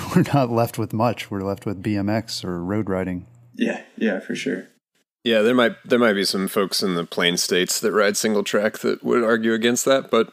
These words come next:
Speaker 3: <laughs>
Speaker 2: Yeah.
Speaker 3: Yeah. Single, single track in the forest anyway.
Speaker 2: Hill biking or <laughs>
Speaker 3: It's a good thing.
Speaker 1: Yeah. We'll talk about that a little bit later. I mean, I think, I think for me,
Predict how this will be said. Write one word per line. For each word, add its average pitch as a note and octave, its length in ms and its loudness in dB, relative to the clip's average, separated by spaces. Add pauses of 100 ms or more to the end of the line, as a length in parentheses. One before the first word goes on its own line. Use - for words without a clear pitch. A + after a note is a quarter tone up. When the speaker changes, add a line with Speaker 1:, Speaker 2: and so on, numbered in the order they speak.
(160)
Speaker 3:
<laughs> - 600 -4
Speaker 2:
Yeah. B2 480 2 (680)
Speaker 3:
Yeah. D#2+ 220 -4 (760)
Single, F#2+ 380 -4
single G#2+ 300 0
track F#2+ 320 2
in F#2 80 0
the F2 80 -2
forest E2 440 0
anyway. E2 400 -2 (220)
Speaker 2:
Hill A2 200 -2
biking G#2+ 520 -4
or - 280 -10
<laughs> - 280 -8
Speaker 3:
It's - 200 -4
a D3+ 60 -4
good - 240 -12
thing. F#2 280 -6 (480)
Speaker 1:
Yeah. A#2+ 400 -2 (320)
We'll D3+ 200 4
talk D#3 260 2
about A#2+ 380 2
that A2+ 360 -2
a C#3+ 80 -6
little A2+ 240 -2
bit G#2 160 -4
later. G2 480 -2
I G2+ 60 -4
mean, G2+ 200 -4
I G2+ 60 -4
think, G#2 360 -8 (640)
I - 20 -10
think B2+ 220 0
for A2+ 80 0
me, G#2+ 400 2